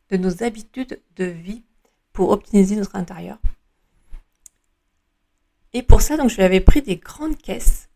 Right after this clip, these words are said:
qu'elle a plus qu'à tout mettre dedans. On met dans le meuble et hop, c'est bon, on n'y voit plus. Donc déjà, ça, c'était quelque chose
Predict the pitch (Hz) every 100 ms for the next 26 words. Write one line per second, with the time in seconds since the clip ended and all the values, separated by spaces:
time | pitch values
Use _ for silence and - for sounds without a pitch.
0 | _ _ _ _ _ - 196 196 - 202
1 | - 269 220 202 190 196 - - - -
2 | - - - 190 185 233 247 220 202 190
3 | 190 240 269 - _ 190 190 233 233 -
4 | - 190 180 214 196 180 180 - - -
5 | - - - - - _ _ _ _ _
6 | _ - - - - - - - - _
7 | 220 196 196 208 233 - - 226 - -
8 | 339 339 - - 196 - 226 247